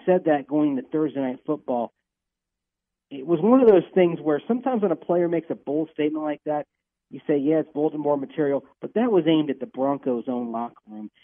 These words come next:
And he'd even tipped off a couple of guys around the locker room before he had that press conference. "Look, I'm going to say this." He wanted to make sure everybody was on point. And it did work. And I thought that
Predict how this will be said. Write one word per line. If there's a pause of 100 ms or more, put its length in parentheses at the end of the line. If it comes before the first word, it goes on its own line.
(120)
And
he'd
even
tipped
off
a
couple
of
guys (400)
around
the
locker
room
before (100)
he
had
that
press (100)
conference. (300)
"Look,
I'm
going
to
say
this."
He
wanted
to
make
sure
everybody
was
on
point. (300)
And
it
did
work. (280)
And (160)
I
thought
that